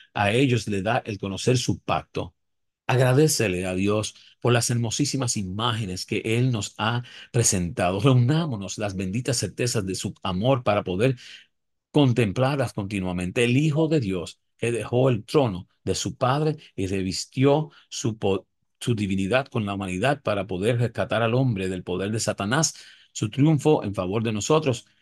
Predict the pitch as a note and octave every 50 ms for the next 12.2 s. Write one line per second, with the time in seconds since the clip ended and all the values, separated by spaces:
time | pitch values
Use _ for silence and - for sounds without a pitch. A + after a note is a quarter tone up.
0 | _ _ _ - A2+ A2 A2+ G#2 - G#2+ G2+ A2 B2 C#3 D#3 D#3+ D#3 - - -
1 | G2+ F2+ - - - C#3+ D3+ D3+ B2+ G#2+ F#2+ A2+ G#2 G2 F#2+ F#2+ G2+ A2+ A#2 B2
2 | B2+ - - - F#2+ F#2+ F#2 F#2 F2+ - - - B2 B2+ C3+ C3+ G#2+ G#2+ F#2+ G#2+
3 | A#2 B2 B2 A#2+ G#2+ F#2 F#2 - - - B2 B2+ C3 B2+ A#2 G#2 F#2 F#2 G#2 A#2+
4 | B2+ B2+ A#2+ - A#2+ G#2+ F#2+ F#2 F#2+ F#2 F#2 F#2 F#2 F#2 F#2 F#2 G#2 B2 C3 -
5 | - - _ - C#3+ D#3 C#3+ A#2 G2+ - - F#2 F2 E2+ E2 E2+ E2 E2+ F2 F2+
6 | - _ - - - - - - - - F2 F2+ A2 G#2 - A2 G#2 - F2+ F2+
7 | A2 B2 A#2+ B2 B2+ B2+ B2+ - F#2+ F#2 F#2 F2+ F2+ - A2+ G#2 A2 A2+ A2 G2+
8 | G2 G2 - G2+ - - - C#3 C#3 C3+ C3 B2 A2+ G#2+ G#2+ F#2+ - - D3 D3+
9 | C#3 A2 F#2+ - _ - - - - _ - A#2 A2+ G#2+ G#2+ G#2+ G2 - - G2
10 | F#2 - A2+ B2 B2+ C3 C3+ C3+ B2+ A#2+ - - A2+ F2+ G2+ G2 F#2 F#2+ A#2 -
11 | B2 A#2 G2 F#2 E2 E2 C3+ C#3+ B2+ G#2+ F#2+ - _ _ - B2+ B2+ B2 - -
12 | C#3+ C3 B2+